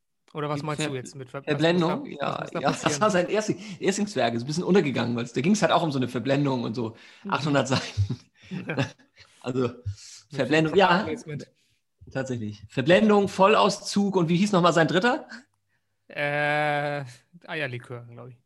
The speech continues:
Speaker 1: Ähm.
Speaker 2: Eierlikör, ne? Die Rache des Eierlikörs, ja. Nein, also der, die Bank ist fertig und dann kommt in der Küche, werden so Regalböden, äh, eingezogen in so eine Nische auch. Die, du merkst, wir haben viele Nischen, ne? Das sind alles, äh,
Speaker 1: Mhm.
Speaker 2: das sind Nischenprojekte, die
Speaker 1: Nischenthemen
Speaker 2: wir machen, ne?
Speaker 1: hier, ja, ja.
Speaker 2: Ja, Nischenprojekte, reine Nischenprojekte.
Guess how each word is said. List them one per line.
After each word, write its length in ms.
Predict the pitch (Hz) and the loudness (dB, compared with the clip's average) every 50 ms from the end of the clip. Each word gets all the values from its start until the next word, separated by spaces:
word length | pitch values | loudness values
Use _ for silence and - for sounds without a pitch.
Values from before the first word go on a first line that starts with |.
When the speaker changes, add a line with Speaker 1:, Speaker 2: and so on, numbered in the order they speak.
| _ - - - - - - _ _ _ _ _ _ | _ -20 -20 -20 -20 -20 -20 _ _ _ _ _ _
Speaker 1:
Ähm. 340 | - 127 123 123 123 123 127 131 | -12 -10 -10 -10 -10 -10 -8 -4
Speaker 2:
Eierlikör, 440 | 131 131 127 117 110 - - 110 113 | 0 0 0 0 -2 -4 -10 -14 -14
ne? 100 | 143 175 - | -14 -12 -10
Die 60 | - 113 | -8 -6
Rache 240 | 120 131 131 135 | -4 -4 -4 -4
des 220 | 120 117 117 - - | -4 -6 -6 -8 -8
Eierlikörs, 560 | 127 123 117 107 110 - - - - - - | -6 -6 -6 -6 -8 -12 -16 -18 -18 -16 -16
ja. 120 | 107 - - | -14 -10 -6
Nein, 140 | 123 139 139 | -2 0 2
also 180 | 135 151 160 | 2 2 4
der, 220 | 156 175 170 160 - - - - - - - | 4 6 4 4 2 -2 -10 -14 -16 -8 -6
die 60 | - 147 | 0 4
Bank 220 | - 185 233 240 | 4 4 4 2
ist 80 | 233 - | 0 -2
fertig 140 | 202 170 | -2 0
und 40 | 160 | 2
dann 160 | 151 180 180 | 2 0 0
kommt 240 | - - 175 165 - | 0 -2 -4 -4 -4
in 100 | - - | -4 -2
der 100 | 143 135 139 | -2 -2 -2
Küche, 260 | - 190 175 165 135 | -4 -4 -2 0 2
werden 240 | 135 135 135 135 127 | 2 2 2 0 -2
so 100 | 123 123 | -4 -4
Regalböden, 760 | 127 123 113 120 117 123 127 123 123 117 110 104 98 - - _ | -4 -4 -2 0 0 0 0 0 -2 -2 -2 -2 -4 -6 -8 _
äh, 120 | - - - | -12 -12 -10
eingezogen 520 | - - 107 107 104 104 - - 107 107 | -8 -8 -6 -6 -6 -6 -6 -6 -6 -6
in 40 | 98 | -4
so 60 | 101 | -4
eine 120 | 104 104 104 | -2 -2 -2
Nische 400 | 107 123 135 - - 101 95 98 | -2 -2 -2 -2 -4 -6 -6 -10
auch. 120 | - - | -12 -14
Die, 80 | - 98 | -12 -10
du 200 | - 101 107 127 | -8 -4 0 2
merkst, 180 | 175 180 180 190 | 2 2 4 2
wir 40 | 180 | 2
haben 60 | - | 2
viele 180 | - 175 165 156 | 2 2 4 6
Nischen, 280 | 165 202 208 - 120 | 6 6 6 4 2
ne? 60 | 117 | 0
Das 80 | 135 - | 0 -2
sind 80 | - 156 | 0 0
alles, 180 | 151 156 - - - - - - - _ _ _ _ | 0 0 -2 -4 -12 -18 -18 -18 -20 _ _ _ _
äh, 220 | - 175 175 - | -14 -12 -10 -10
Speaker 1:
Mhm. 160 | 123 127 135 - _ _ | -10 -10 -12 -14 _ _
Speaker 2:
das 100 | 117 123 | -4 0
sind 80 | 170 | 4
Nischenprojekte, 720 | 175 240 277 269 - 196 - 156 147 127 123 110 - 107 95 | 6 8 8 6 4 2 2 4 4 6 4 4 2 -2 0
die 80 | - | 2
Speaker 1:
Nischenthemen 540 | 233 226 165 180 180 - - 165 147 139 131 | 2 2 2 2 -2 -2 0 0 0 -2 -4
Speaker 2:
wir 40 | 139 | -6
machen, 220 | 131 127 127 123 | -8 -10 -12 -14
ne? 0 | 123 _ | -16 _
Speaker 1:
hier, 80 | 147 135 | -14 -14
ja, 120 | 127 127 _ _ _ _ | -14 -14 _ _ _ _
ja. 60 | - 135 | -4 -2
Speaker 2:
Ja, 80 | 147 160 | 0 0
Nischenprojekte, 560 | 185 202 175 135 - - - - - 104 117 | 0 0 -2 -4 -6 -8 -10 -10 -8 -2 0
reine 220 | 147 190 214 214 | 2 2 4 4
Nischenprojekte. 520 | 196 196 185 - 147 127 120 120 117 165 | 2 2 0 -2 -2 -4 -2 -2 -4 -6